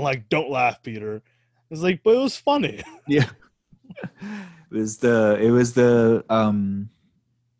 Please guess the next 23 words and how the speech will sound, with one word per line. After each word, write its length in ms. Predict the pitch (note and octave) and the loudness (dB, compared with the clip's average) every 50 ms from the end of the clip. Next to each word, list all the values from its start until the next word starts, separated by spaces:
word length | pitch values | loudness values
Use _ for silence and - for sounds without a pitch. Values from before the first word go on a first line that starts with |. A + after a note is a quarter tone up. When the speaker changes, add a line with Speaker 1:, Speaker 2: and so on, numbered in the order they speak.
| _ _ | _ _
Speaker 2:
stereotypical 880 | - - - A#2 A#2 A#2 A2+ A2 G#2+ - A2+ G#2+ - - - G#2+ G2+ F#2+ | -12 -4 0 2 4 4 4 2 2 0 -2 -4 -4 -2 0 0 0 2
bonding 400 | G2 F#2+ G2 G2 F#2+ F#2+ F2+ F2 | 2 2 2 2 0 -2 -2 0
moment, 340 | F2+ F2 F2 F2 F2 D#2+ - | 0 0 0 0 0 -2 -2
but 220 | F2+ E2+ F2 - _ _ _ _ | -2 -4 -4 -4 _ _ _ _
of 120 | - F#2+ - | -10 -8 -8
course, 380 | - - G#2 G2+ G2 - - | -2 0 0 0 0 -2 -8
the, 260 | - - F#2 F#2 F#2+ F2+ _ _ _ _ | -4 0 0 0 0 -2 _ _ _ _
when 160 | - G2+ G2 | -4 -2 0
you 140 | F#2+ F#2+ F#2+ | 0 0 0
have 120 | G2 F2+ | -2 -2
a 80 | F#2 F2 | -2 -4
group 260 | - - F#2 F2+ - | -2 0 -2 0 0
of 80 | G2 E2+ | -2 -4
psychopaths, 680 | - F#2+ F#2+ F#2 - F2+ F2 D#2+ E2+ D#2+ E2 - - | -2 -4 -4 -2 -2 -4 -4 -4 -6 -6 -6 -8 -8
they're 120 | F#2 F2 | -8 -8
all 120 | F2 F2+ E2+ | -8 -8 -8
gonna 360 | E2 - A2 A2+ B2 - - - _ _ _ _ _ _ _ _ | -6 -6 -4 -2 -2 -2 -4 -6 _ _ _ _ _ _ _ _
<laughs> 440 | _ _ _ _ _ _ _ _ - | _ _ _ _ _ _ _ _ -4
bond 280 | G2 F#2 F#2 F#2+ G2 | -2 0 0 0 0
over 180 | F2+ F2 F2 F2 | 0 0 0 -2
that, 280 | F2 F2 F2 E2+ - _ - | -2 -2 -4 -4 -6 _ -6
you 140 | G#2+ F#2+ | -6 -6
know? 140 | F#2 F#2 G2 | -6 -8 -12